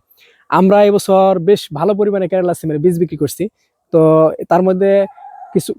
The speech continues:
কম সংখ্যক মানুষই আমাদেরকে জানাইছে তাদের কাছে সিম সেট হইতেছে না, সমস্যা হইতেছে। আহ, অনেক মানুষই আবার জানায় নাই, হয়তোবা যোগাযোগ করে নাই, হয়তোবা অন্য জায়গা থেকে তথ্য পরামর্শ নিছে। হ্যাঁ, কিন্তু আমরা মোটামুটি ভালো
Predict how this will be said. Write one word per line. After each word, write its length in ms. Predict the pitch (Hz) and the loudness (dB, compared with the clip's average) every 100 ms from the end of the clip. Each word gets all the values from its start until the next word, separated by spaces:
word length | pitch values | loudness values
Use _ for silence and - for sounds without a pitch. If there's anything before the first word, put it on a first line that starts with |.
| - | 0
কম 140 | 226 | 0
সংখ্যক 360 | 220 220 190 190 | 0 -2 -2 -2
মানুষই 360 | 202 202 - 202 | 0 -2 0 0
আমাদেরকে 380 | 180 170 175 170 | 0 0 -2 -2
জানাইছে 440 | 160 165 170 165 185 | 0 2 0 -2 -4
তাদের 260 | 170 156 165 | -4 -2 -2
কাছে 200 | 156 165 | -4 -6
সিম 200 | - 170 | -6 -6
সেট 200 | - 165 165 | -4 -6 -4
হইতেছে 260 | 160 156 | -4 -4
না, 80 | 170 | -6
সমস্যা 340 | 165 147 143 156 | -6 -6 -4 -2
হইতেছে। 300 | 151 156 185 202 _ _ _ - | -2 -2 -4 -8 _ _ _ -4
আহ, 340 | 143 143 147 139 | 0 2 2 2
অনেক 140 | 175 175 | 0 0
মানুষই 260 | 190 185 190 | -2 -2 0
আবার 140 | 180 156 | 0 0
জানায় 320 | 156 160 147 | 0 0 -2
নাই, 120 | 135 | -6
হয়তোবা 280 | 139 160 165 | -6 -2 0
যোগাযোগ 340 | 160 196 185 165 | 2 2 0 -2
করে 180 | 151 | -4
নাই, 140 | 139 131 | -4 -6
হয়তোবা 320 | 147 175 170 156 | -8 -6 -4 -4
অন্য 180 | 180 180 165 | -4 -6 -6
জায়গা 200 | 151 156 | -6 -8
থেকে 160 | 165 160 | -8 -8
তথ্য 180 | 160 156 | -8 -6
পরামর্শ 300 | 156 151 147 139 | -6 -6 -8 -6
নিছে। 300 | 151 - 120 - _ _ - | -6 -4 -8 -8 _ _ 0
হ্যাঁ, 200 | 214 170 147 _ _ - | 2 2 -4 _ _ -4
কিন্তু 140 | 165 | 0
আমরা 260 | 180 190 196 202 | 2 4 2 2
মোটামুটি 380 | 202 196 196 185 | 0 0 0 -2
ভালো 320 | 139 131 190 | -4 -2 2